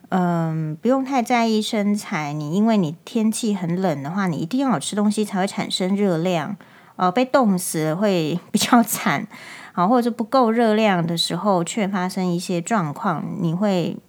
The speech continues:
比较不能够应付。嗯，好，诶，那我们还要讲什么呢？没有啊，其实我们今年度的话，会想要在这个 podcast 里面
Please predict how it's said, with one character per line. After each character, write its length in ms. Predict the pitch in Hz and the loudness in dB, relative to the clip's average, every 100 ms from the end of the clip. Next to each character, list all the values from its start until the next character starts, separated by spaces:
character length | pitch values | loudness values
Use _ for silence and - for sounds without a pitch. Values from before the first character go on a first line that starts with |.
| - | -8
比 80 | 180 | -6
较 420 | 185 196 160 - _ _ | 0 2 0 -2 _ _
不 80 | 233 | -2
能 200 | 208 156 | 0 0
够 220 | 180 180 - | 0 -2 0
应 240 | 208 156 | 0 0
付。 340 | - - 196 - - - - - - | -6 -4 -4 -4 -14 -20 -20 -20 -2
嗯， 280 | 208 185 170 - - - _ - - - - - _ _ _ _ _ _ _ _ _ - - | 2 2 0 -10 -20 -20 _ -20 -20 -20 -20 -20 _ _ _ _ _ _ _ _ _ -20 -16
好， 460 | - 151 147 160 202 - - _ _ _ _ _ | -10 -8 -4 -4 -6 -14 -20 _ _ _ _ _
诶， 760 | 214 190 180 180 175 175 175 175 | -2 0 2 0 0 0 0 0
那 100 | 226 | 0
我 60 | 226 | 2
们 120 | 185 | 0
还 80 | 196 | 2
要 60 | 220 | 2
讲 280 | 214 170 185 | 2 -2 -2
什 120 | 170 | -4
么 120 | 160 | -4
呢？ 160 | 160 160 | -2 -2
没 240 | 170 196 | 0 0
有 180 | 196 165 | 0 0
啊， 220 | 160 156 | -2 -6
其 160 | 165 226 | -4 -2
实 160 | 240 240 - - - | -2 -6 -20 -20 -2
我 100 | 190 | 2
们 420 | 196 220 247 269 _ - | 4 4 2 -2 _ -6
今 280 | 311 359 | -2 0
年 360 | 339 202 170 180 | 2 2 2 0
度 200 | 254 214 | 0 0
的 120 | 175 | -2
话， 260 | 190 214 196 | -2 -2 -2
会 160 | 226 | -2
想 220 | 214 196 170 | -2 -2 0
要 260 | 208 190 190 _ _ | 2 0 -4 _ _
在 320 | - 214 190 | -4 -2 -2
这 160 | 170 180 | -4 -6
个 80 | 170 | -6
podcast 680 | - 208 214 226 180 - | -4 -4 -2 -6 -6 -8
里 80 | 156 | -8
面 300 | 160 190 | 0 0